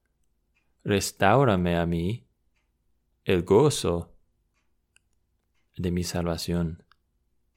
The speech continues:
Estas dos cosas son conectados. ¿Ven? "No me quites tu Espíritu Santo, que no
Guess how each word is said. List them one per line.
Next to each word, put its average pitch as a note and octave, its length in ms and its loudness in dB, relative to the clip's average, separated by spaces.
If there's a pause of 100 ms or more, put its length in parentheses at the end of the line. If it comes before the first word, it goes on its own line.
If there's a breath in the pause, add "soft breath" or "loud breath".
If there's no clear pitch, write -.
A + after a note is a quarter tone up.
(600)
Estas C3+ 300 -2
dos G2 300 2
cosas A#2 680 0 (560)
son - 160 -2
conectados. A2+ 840 -2 (640)
¿Ven? C3+ 320 -4 (1160)
"No C#3+ 160 0
me B2 120 0
quites - 440 -6
tu - 100 -6
Espíritu F#2 340 -6
Santo, F2+ 360 -6
que F#2 360 -2
no F#2 400 -2